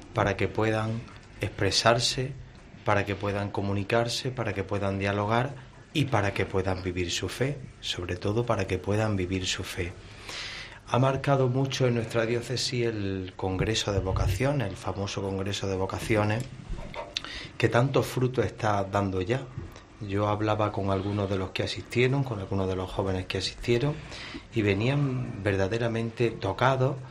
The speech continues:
porque, sobre todo, eh, decían, "Es que el Señor me puede llamar,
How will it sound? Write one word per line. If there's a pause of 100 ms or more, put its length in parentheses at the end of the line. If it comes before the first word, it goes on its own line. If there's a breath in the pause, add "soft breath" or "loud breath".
(380 loud breath)
porque,
sobre
todo, (500 loud breath)
eh,
decían,
"Es
que
el
Señor
me
puede
llamar,